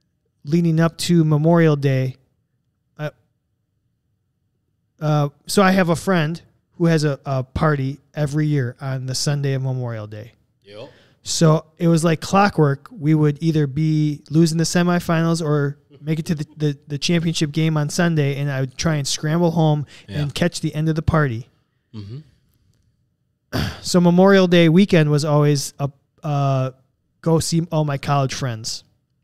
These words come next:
Speaker 1: 'cause it was always, like, the co-, like, group of college buddies and their families, and it turned into, like, a huge party, sometimes hundreds of people. Um, so that was usually day one or d-, even day zero, like, get off the bus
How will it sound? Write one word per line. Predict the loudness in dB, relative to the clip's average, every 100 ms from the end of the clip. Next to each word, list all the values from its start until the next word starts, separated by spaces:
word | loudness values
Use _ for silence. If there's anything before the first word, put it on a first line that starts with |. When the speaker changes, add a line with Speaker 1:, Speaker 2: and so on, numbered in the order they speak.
| _ -4
Speaker 1:
'cause | 0
it | 0
was | 0
always, | 0 0 -2
like, | -6 -8
the |
co-, | -10 -8 -6
like, | -6
group | -4 -4
of | -4
college | -6 -4 -4 -8 -14 -8
buddies | -6 -4 -6 -8
and | -10 -14 -12
their | -12
families, | -10 -8 -8 -8 -8 -8
and | -12 -14 -10
it | -10 -10 _
turned | -4 -2 -2
into, | -2 -4
like, | -4
a | -6
huge | -2 -2 -2
party, | -4 -4 -6 -10 _ _ _ -8
sometimes | -8 -4 -4 -4
hundreds | -6 -6 -6 -6
of | -4
people. | -4 -4 -8 -10 _ _ _ _ _ _ _ _ _ _ -6
Um, | 0 2 2 0 -4 -14 _ _ _
so | -8 0 4
that | 6 6
was | 6
usually | 4 4 2
day | 2 -2
one | -2 -2 -2 -4 -6 -2
or | 0 0
d-, | 0
even | -2 -2 -2
day | -2
zero, | -2 -4 0 0
like, | 0 -2 -6 -10 -20 _ _
get | -6 -4
off | 0 0 -2
the | -6
bus | -4 0 0 -2 -8 -12